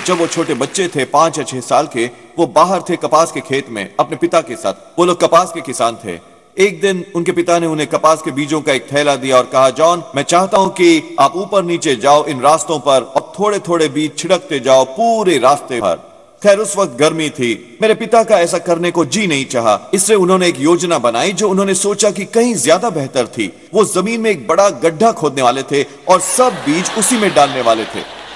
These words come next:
जब कुछ देर के लिए उनके पिता चले गए, उन्होंने वही किया। उन्होंने एक बड़ा गड्ढा खोदा और हर बीज उसी में बो दिया।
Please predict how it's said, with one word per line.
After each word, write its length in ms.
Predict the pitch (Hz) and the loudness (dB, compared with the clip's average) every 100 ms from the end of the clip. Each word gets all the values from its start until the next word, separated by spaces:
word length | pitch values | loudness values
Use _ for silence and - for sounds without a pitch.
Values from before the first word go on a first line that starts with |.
| - | -6
जब 120 | 190 | -4
कुछ 180 | 240 247 | 0 -2
देर 240 | 180 226 | 2 2
के 160 | 226 220 | 2 -6
लिए 140 | 208 | 0
उनके 240 | 208 190 190 | 0 2 -2
पिता 280 | 175 175 196 | -2 0 0
चले 320 | 165 190 190 | 2 0 0
गए, 220 | 127 147 | 2 0
उन्होंने 340 | 185 190 214 | 2 0 0
वही 320 | 202 151 214 240 | 0 0 0 -2
किया। 260 | 196 143 | 2 2
उन्होंने 400 | 127 185 214 202 | 4 2 0 0
एक 160 | 185 156 | -2 2
बड़ा 240 | - 196 | 2 4
गड्ढा 360 | 170 147 131 139 | 2 -4 0 0
खोदा 440 | - 165 180 175 | 0 -4 2 4
और 260 | 175 165 156 | 4 4 2
हर 260 | 151 214 | 4 2
बीज 300 | 165 147 185 185 | 2 -8 -6 -6
उसी 180 | - | -6
में 200 | 170 185 | -2 -2
बो 160 | 160 220 | 2 0
दिया। 260 | 135 92 | 0 -4